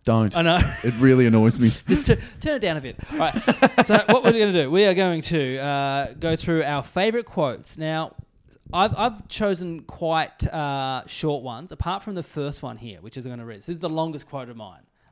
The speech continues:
Speaker 2: Okay,
Speaker 1: Ooh.
Speaker 2: so this is, uh, from, do you know the Melbourne band The Locksmiths?
Speaker 1: Yes, I've heard of that name before, but it
Speaker 2: Yeah.
Speaker 1: could have been from you.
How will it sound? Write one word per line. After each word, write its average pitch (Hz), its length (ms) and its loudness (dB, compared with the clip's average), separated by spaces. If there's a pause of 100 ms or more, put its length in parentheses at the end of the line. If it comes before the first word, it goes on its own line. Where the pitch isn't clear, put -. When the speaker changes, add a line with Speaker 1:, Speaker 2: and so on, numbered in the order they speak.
Speaker 2:
Okay, 98 120 -2
Speaker 1:
Ooh. 120 40 2
Speaker 2:
so 156 140 -2
this 180 200 -6
is, 165 520 -10 (720)
uh, 135 280 -4
from, 175 460 -6 (320)
do 165 120 -12
you 220 60 -4
know 220 100 -2
the 190 180 -6
Melbourne 160 440 -6
band 147 440 -6
The 135 100 -10
Locksmiths? - 760 -14 (800)
Speaker 1:
Yes, 320 380 4
I've 175 120 4
heard 202 220 8
of 202 60 8
that 202 140 4
name 202 200 2
before, 143 240 4
but 139 100 6
it 131 60 4
Speaker 2:
Yeah. - 60 -8
Speaker 1:
could 185 120 8
have 165 60 6
been 131 180 4
from 170 180 2
you. 185 200 4